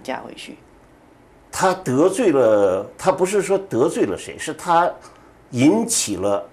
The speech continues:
Speaker 1: 太多钱了，是吧？
Speaker 2: 太不，引起了整个中共决策层的恐惧。
Speaker 1: 为什么？
Speaker 2: 因为他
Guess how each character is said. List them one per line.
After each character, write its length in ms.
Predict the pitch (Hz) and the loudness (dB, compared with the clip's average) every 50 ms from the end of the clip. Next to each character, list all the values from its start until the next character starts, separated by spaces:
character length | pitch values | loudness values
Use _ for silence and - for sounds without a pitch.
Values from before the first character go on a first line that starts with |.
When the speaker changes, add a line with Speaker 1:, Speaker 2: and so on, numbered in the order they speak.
| _ _ | _ _
Speaker 1:
太 140 | - - 302 | 0 0 2
多 160 | - 240 233 | 4 4 2
钱 180 | 226 - 180 147 | 4 4 2 2
了， 100 | 143 143 | 2 -2
是 60 | 147 | -2
吧？ 140 | 160 156 147 | -2 -2 0
Speaker 2:
太 240 | 170 - - 247 - | 0 2 4 4 6
不， 400 | 277 127 123 120 - - 127 - - - - - - - - - | 6 6 4 2 0 -2 -6 -8 -8 -10 -14 -14 -14 -12 -8 -2
引 240 | 170 139 - 220 233 | 2 4 4 4 2
起 160 | - - 120 | -2 -2 -2
了 100 | 120 127 | -2 -2
整 300 | - - - 101 98 101 | -2 -4 -4 -4 -4 -4
个 200 | 113 170 170 135 | -2 0 0 0
中 260 | 120 - 165 170 175 | 2 2 2 2 2
共 320 | 165 165 170 156 135 117 - - - - - - | 2 2 2 2 0 0 -4 -12 -20 -20 -20 -10
决 240 | - 135 139 170 | -4 -2 0 0
策 200 | 180 - - 170 | 0 0 0 0
层 200 | 135 - - 110 | 0 0 -4 -2
的 80 | 113 123 | -2 -2
恐 340 | - - - - 98 90 85 | -4 -4 -8 -10 -10 -10 -10
惧。 240 | - - 151 151 - - - - - | -8 -8 -8 -8 -8 -18 -20 -12 -2
Speaker 1:
为 140 | 285 392 359 | 0 2 2
什 100 | 240 190 | 4 2
么？ 240 | 170 151 131 117 - - - | 4 2 2 0 -4 -10 -2
Speaker 2:
因 160 | 160 170 202 | 2 4 4
为 100 | 214 202 | 4 4
他 220 | 156 165 196 196 | 4 2 2 2